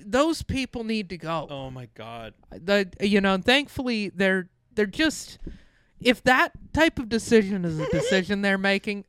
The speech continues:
Speaker 1: they're making other bad decisions.
Speaker 2: Yeah.
Speaker 1: And it's gonna get 'em.
Speaker 2: And
Speaker 1: And
Speaker 2: you're
Speaker 1: I
Speaker 2: like <laughs>
Speaker 1: don't feel bad.
Speaker 2: You're like, "I'm okay with it."
Speaker 1: That's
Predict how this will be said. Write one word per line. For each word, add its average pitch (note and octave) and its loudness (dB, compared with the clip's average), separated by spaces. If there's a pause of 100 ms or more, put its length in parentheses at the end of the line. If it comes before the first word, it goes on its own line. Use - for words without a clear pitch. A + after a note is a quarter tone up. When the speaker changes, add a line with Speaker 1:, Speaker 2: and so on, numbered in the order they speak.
Speaker 1:
they're G3 2
making A#3 0
other G3+ 0
bad E3 0
decisions. D3 -10
Speaker 2:
Yeah. C3 0 (640)
Speaker 1:
And E3+ 4
it's F3+ -2
gonna A#3+ 2
get F3+ 2
'em. C#3+ -16 (400)
Speaker 2:
And C#3+ -6
Speaker 1:
And G3+ 6
Speaker 2:
you're G3+ 6
Speaker 1:
I G3+ 6
Speaker 2:
like F#3 -6
<laughs> - -
Speaker 1:
don't G#3 6
feel G3+ 2
bad. D3+ -6
Speaker 2:
You're A#2 -6
like, A#2+ -8
"I'm D3 -8
okay D#3 -12
with D3 -12
it." G2 -10
Speaker 1:
That's G3+ 2